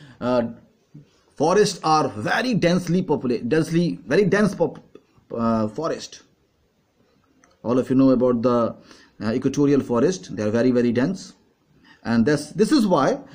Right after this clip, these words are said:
population is very, very less. If you find example of Zaire, you will find there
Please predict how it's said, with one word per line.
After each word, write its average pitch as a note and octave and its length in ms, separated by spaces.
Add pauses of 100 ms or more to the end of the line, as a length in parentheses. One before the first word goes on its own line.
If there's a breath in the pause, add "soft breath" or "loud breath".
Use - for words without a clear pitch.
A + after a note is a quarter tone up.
(140 loud breath)
population F3 600
is - 380 (200)
very, B2+ 260
very C#3 220
less. - 380 (600)
If - 120
you - 60
find D3 320
example C#3+ 460
of C3+ 140
Zaire, C3+ 400 (760)
you A2+ 80
will C3 100
find C#3+ 360
there D3 420